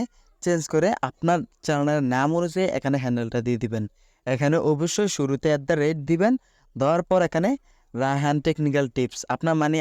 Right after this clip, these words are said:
আপনার চ্যানেলে যে নাম আছে এই নামটা দিয়ে দিবেন। তারপরে যদি না নেয় তারপরে কয়েকটি সংখ্যা ব্যবহার করবেন, আপনার ইচ্ছা মতন সাজিয়ে নেবেন। তারপর এখানে বন্ধুরা টিকমার্ক উঠে গেলে এখানে সেভ অপশনে টাচ করবেন।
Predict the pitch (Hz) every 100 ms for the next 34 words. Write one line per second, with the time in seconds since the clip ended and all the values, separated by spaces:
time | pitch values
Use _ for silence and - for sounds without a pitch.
0 | 139 - 170 147 160 151 156 127 151 123
1 | 127 156 160 - 254 - _ - 139 131
2 | 120 123 120 127 117 110 101 - _ _
3 | _ 143 143 156 165 165 190 180 131 139
4 | 151 117 - _ _ _ 135 135 156 170
5 | - 220 - 131 135 127 120 120 117 107
6 | 117 - 123 - 180 208 - _ _ _
7 | 165 170 - 143 147 175 - 117 104 123
8 | 123 117 107 - _ _ _ 151 147 165
9 | 165 170 175 156 170 170 170 190 190 160
10 | 160 165 160 170 180 - 139 156 165 147
11 | 170 233 170 131 - 113 110